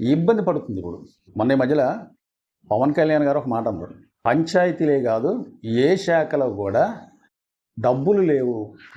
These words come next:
ఖజానా ఖాళీ అయింది, ఇంతకు ముందున్న ప్రభుత్వం అనేది ఖజానాది ఖాళీ చేశారు" అని చెప్పారు. మరి ఇంతకు ముందు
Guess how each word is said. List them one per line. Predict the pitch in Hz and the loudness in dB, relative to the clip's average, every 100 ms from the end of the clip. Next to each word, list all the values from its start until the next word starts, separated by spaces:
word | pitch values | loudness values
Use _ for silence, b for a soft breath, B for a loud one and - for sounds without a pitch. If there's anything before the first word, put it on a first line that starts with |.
| - | -2
ఖజానా | 131 143 165 180 | 0 2 0 0
ఖాళీ | - 135 135 147 | 0 0 2 0
అయింది, | 127 110 107 104 - - | 0 -4 -4 -6 -8 -4
ఇంతకు | 127 127 147 | -2 2 2
ముందున్న | 147 160 175 165 | 2 0 0 0
ప్రభుత్వం | 147 123 143 151 147 | 0 0 0 -2 -2
అనేది | 135 123 113 147 196 - b b b | 0 0 0 -2 -4 -14 b b b
ఖజానాది | 117 123 165 180 156 180 | 0 2 2 2 0 -2
ఖాళీ | 180 127 135 147 135 | -2 0 0 0 -2
చేశారు" | 131 120 110 107 - - - | -2 -2 0 -2 -6 -14 -8
అని | 135 | -4
చెప్పారు. | 131 92 87 82 - _ _ - | -4 -4 -6 -10 -20 _ _ -6
మరి | 98 | -4
ఇంతకు | 104 104 120 117 | -2 -2 -2 -2
ముందు | 113 113 | -2 -2